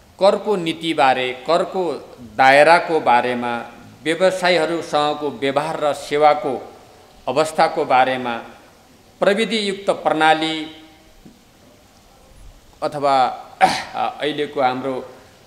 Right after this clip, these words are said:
डिजिटलाइजेसनको, अ, समस्या, दक्ष जनशक्ति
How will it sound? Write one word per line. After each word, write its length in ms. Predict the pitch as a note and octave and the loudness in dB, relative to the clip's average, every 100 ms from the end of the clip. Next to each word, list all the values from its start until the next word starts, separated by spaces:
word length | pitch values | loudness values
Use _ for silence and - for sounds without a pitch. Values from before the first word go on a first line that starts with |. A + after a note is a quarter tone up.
| - | -20
डिजिटलाइजेसनको, 1300 | A2+ A#2 D3+ D#3 D3+ D#3+ D#3 D3+ D#3 D3 C#3+ C3 B2+ | -16 -10 -10 -10 -2 0 0 -2 -2 -2 -4 -8 -8
अ, 720 | C#3 - - - - A#2 A#2 A2+ | -8 -8 -18 -20 -10 -4 -4 -4
समस्या, 840 | B2+ D3 D#3+ - C#3+ C#3 B2+ - - - - - | -6 -4 -4 -2 0 2 -2 -8 -18 -20 -20 -6
दक्ष 280 | B2+ F#3 G#3+ | 0 0 0
जनशक्ति 1080 | G3 E3+ E3+ E3+ E3+ - F3 E3 D3+ G#2+ | 0 0 -2 -2 -4 -2 -2 -2 -2 -6